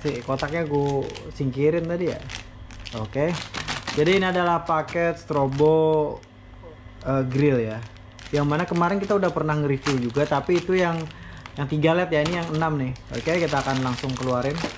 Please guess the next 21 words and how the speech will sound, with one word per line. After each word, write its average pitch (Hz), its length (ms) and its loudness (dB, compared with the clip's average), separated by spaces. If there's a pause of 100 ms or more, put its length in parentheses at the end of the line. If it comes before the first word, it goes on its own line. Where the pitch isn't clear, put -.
(400)
Pertama-tama, 170 800 2 (2000)
eh, 143 240 4
flash 151 240 0
controlnya. 151 720 2 (640)
Nah, 123 160 0
jadi 143 240 4
untuk 180 240 0
flash 175 240 -2
control 165 320 2
di 160 80 0
sini 165 240 0
sudah 170 240 0
pakai 151 320 -2
modif 160 320 2
ya. 135 240 0 (1200)
Yang 135 240 0
kemarin 147 480 0
itu 170 80 -2
masih 160 400 0 (800)
mulus 165 400 2
dia. 117 160 -2